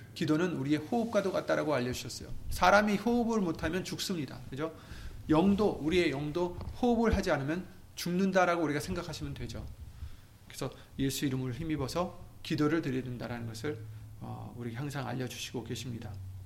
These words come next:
그래서 데살로니가전서 오 장 십칠 절에 "쉬지 말고 기도하라." 이렇게 말씀하셨죠.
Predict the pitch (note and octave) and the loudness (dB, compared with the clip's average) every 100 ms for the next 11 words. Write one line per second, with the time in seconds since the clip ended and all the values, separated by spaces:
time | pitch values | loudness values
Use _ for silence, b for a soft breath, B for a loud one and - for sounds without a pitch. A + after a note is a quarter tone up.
0 | - - - - - - - - - - | -14 -14 -16 -18 -20 -20 -20 -20 -20 -16
1 | - - - - - D3 D3+ - - D3+ | -14 -14 -12 -12 -8 -4 -4 -4 -6 -4
2 | C#3+ D#3+ D3+ D3+ C#3+ C3+ D3+ C#3 C3 C3 | 0 2 2 0 0 -2 -4 -4 -4 -4
3 | B2+ - - F#3+ D#3+ C#3+ F3+ - B B | -6 -8 -4 -4 -2 -2 -4 -6 B B
4 | B B - - B3+ A#3+ G#3+ F#3+ F#3+ - | B B -4 2 2 2 0 0 -2 -6
5 | - C3+ A#2 B2+ A#2 B2 D3 D#3+ C3 C#3+ | -6 -6 -6 -6 -6 -6 -4 -4 -4 -6
6 | B2 - G2 | -8 -10 -14